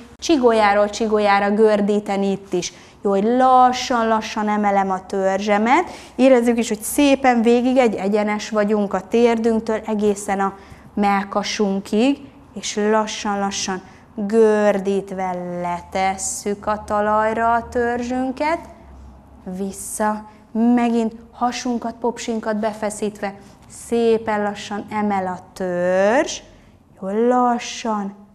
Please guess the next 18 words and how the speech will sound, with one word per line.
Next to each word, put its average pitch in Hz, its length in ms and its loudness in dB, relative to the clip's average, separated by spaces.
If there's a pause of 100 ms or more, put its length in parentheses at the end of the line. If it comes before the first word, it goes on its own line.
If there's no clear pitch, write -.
(460)
azaz, 226 840 -2 (480)
és 254 480 -2
lassan 220 720 -4
gördítve 208 720 -2
visszaletesszük. 196 1040 -8 (240)
Már 202 180 -8
csak - 200 -10
kettőt 240 440 -2
csinálunk 220 540 -2
belőle, 202 420 0
jó? 208 220 0
Ebből 233 320 0
csak 202 220 -10
öt 196 160 -2
darabot 185 480 -6
csinálunk. 190 720 -4 (500)
Köldök, 190 540 0
popsi, 277 680 -2